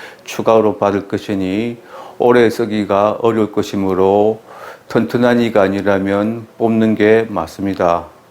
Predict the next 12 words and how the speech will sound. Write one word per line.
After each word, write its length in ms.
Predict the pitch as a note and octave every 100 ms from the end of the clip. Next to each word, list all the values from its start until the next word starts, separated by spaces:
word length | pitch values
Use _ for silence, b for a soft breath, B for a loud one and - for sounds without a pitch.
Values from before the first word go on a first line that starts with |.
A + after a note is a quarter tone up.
| _ _
하지만 580 | - A2+ A#2 G#2+ A2+ A2+
당장은 600 | F#2+ F#2 F#2+ A2+ A#2 A#2+
별다른 840 | A#2+ A2+ A2 G2+ G2 G2+ A#2 B2 G2+
나쁜 560 | E2 - - A#2 A#2
자각 380 | - G2+ G#2+ -
증상이 720 | G#2+ G2+ F#2+ G#2 G2+ G#2 G#2
없다면 840 | - - - G2+ G2+ F#2 F#2 A2+ A#2+ B B B B -
환자분들께서는 1120 | G#2 G#2 A#2 A#2 A2 A2 G#2 - G2 G2 G#2+
보통은 720 | - E2+ - G#2+ G#2+ A2 A2+ B B B -
뽑지 340 | A2+ A2+ - A#2+
않으려고 540 | A2+ A2 G2+ G#2 G#2+
합니다. 480 | F#2 F#2 F2 E2+